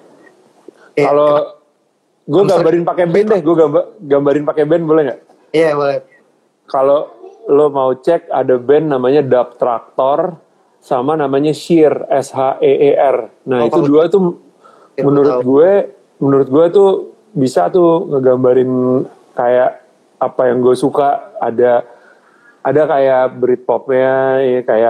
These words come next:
Speaker 2: ada indie popnya dikit, tapi ada dabi-dabi soundsnya,
Speaker 1: Campur.
Speaker 2: ada elektroniknya juga, gitu-gitu. Itu sih
Speaker 1: Iya.
Speaker 2: kayaknya yang pas deh.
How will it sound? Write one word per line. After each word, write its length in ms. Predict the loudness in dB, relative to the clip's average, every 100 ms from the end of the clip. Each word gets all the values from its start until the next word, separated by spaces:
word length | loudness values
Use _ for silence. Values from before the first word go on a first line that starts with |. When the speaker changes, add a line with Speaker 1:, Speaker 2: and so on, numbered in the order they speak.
| 2
Speaker 2:
ada 160 | 2 2
indie 300 | 0 -2 -10
popnya 420 | -6 -6 -6 -12
dikit, 560 | -10 -10 -2 2 4 2
tapi 240 | 0 0
ada 240 | 0 2 2
dabi-dabi 720 | 2 0 -2 0 0 0 -6
soundsnya, 720 | -4 -2 -2 -2 0 0 2
Speaker 1:
Campur. 0 |
Speaker 2:
ada 120 | 2 2
elektroniknya 600 | 2 0 -4 -4 -4 -6
juga, 480 | -6 0 2 4 2
gitu-gitu. 640 | -2 -8 -8 -2 0 0 -4 _ _ _ _ _ _ _
Itu 160 | -6 -2
sih 160 | -2 0
Speaker 1:
Iya. 40 |
Speaker 2:
kayaknya 200 | 2 2 0
yang 80 | -2
pas 160 | -6 -4
deh. 220 | -2 -4